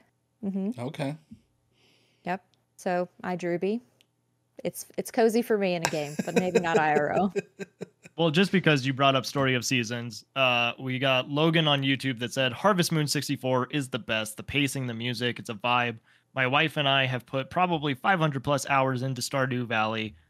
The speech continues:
Speaker 3: A short hike is a good one.
Speaker 1: Mm-hmm.
Speaker 3: Firewatch, I think, is mostly a story, so, uh, it could be cozy. Even Minecraft could be one."
Speaker 1: Oh, yeah. Oh, yeah. Minecraft definitely, especially, um,
Speaker 2: I don't know.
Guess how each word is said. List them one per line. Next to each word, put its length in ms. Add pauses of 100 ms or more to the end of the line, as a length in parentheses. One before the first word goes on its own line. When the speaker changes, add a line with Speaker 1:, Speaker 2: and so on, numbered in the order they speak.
(140)
Speaker 3:
A 60
short 260
hike 320
is 120
a 40
good 240
one. 280
Speaker 1:
Mm-hmm. 360
Speaker 3:
Firewatch, 480
I 80
think, 260
is 140
mostly 540
a 40
story, 680
so, 680 (120)
uh, 200
it 160
could 260
be 240
cozy. 560 (280)
Even 240
Minecraft 540
could 120
be 140
one." 340 (880)
Speaker 1:
Oh, 80
yeah. 240 (380)
Oh, 80
yeah. 160
Minecraft 560
definitely, 500
especially, 640
um, 300
Speaker 2:
I 20
don't 240
know. 340